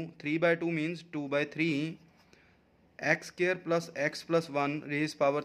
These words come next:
थ्री बाय टू, एक तो ये सॉल्व हो गया डायरेक्ट,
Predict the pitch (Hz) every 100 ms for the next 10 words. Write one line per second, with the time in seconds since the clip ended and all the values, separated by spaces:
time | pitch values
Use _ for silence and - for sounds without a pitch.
0 | - 156 160 160 165 170 170 139 139 156
1 | 139 135 131 127 127 123 120 - _ _
2 | _ _ _ _ 123 131 -